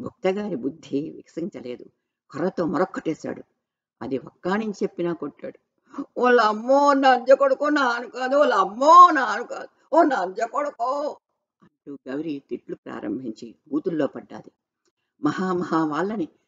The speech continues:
తీసిన భుక్తగారిని గౌరిగుంట బూతులు తిట్టడం మొదలెట్టింది. భక్తగారు పాంకోడు తీసి విసిరాడు.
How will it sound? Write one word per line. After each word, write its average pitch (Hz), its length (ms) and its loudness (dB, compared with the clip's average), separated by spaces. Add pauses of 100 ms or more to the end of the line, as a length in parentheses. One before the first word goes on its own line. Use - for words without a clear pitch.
(120)
తీసిన 180 340 -6 (120)
భుక్తగారిని 156 680 -2 (460)
గౌరిగుంట 160 500 -2
బూతులు 127 600 -2
తిట్టడం 156 440 -8
మొదలెట్టింది. 123 540 -14 (880)
భక్తగారు - 600 -10 (160)
పాంకోడు 156 380 -6
తీసి - 380 -16 (320)
విసిరాడు. 123 400 -12